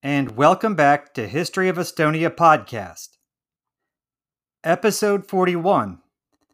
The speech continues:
Estonia in World War Two, the period of bases. In this episode, we get back to our historical narrative as laid out in the book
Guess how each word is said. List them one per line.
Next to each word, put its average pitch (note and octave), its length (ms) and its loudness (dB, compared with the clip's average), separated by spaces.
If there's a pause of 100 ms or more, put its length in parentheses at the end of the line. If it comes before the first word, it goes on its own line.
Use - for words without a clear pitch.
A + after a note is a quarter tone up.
(1000)
Estonia E3+ 640 0
in B2+ 200 -4
World D3+ 280 0
War D#3 260 2
Two, B2 380 -6 (920)
the A#2 140 -6
period F#3 540 0 (280)
of A#2 220 -6
bases. C3 560 -4 (2000)
In D#3 180 0
this G#3+ 240 2
episode, C3 600 2
we E3 80 0
get G3 300 2
back C#3+ 240 4
to C#3+ 100 -4
our B2 240 4
historical G3 540 0
narrative B2 600 0 (640)
as F3 300 2
laid E3 180 6
out C#3 220 6
in D3 100 2
the F3+ 60 0
book C#3+ 420 2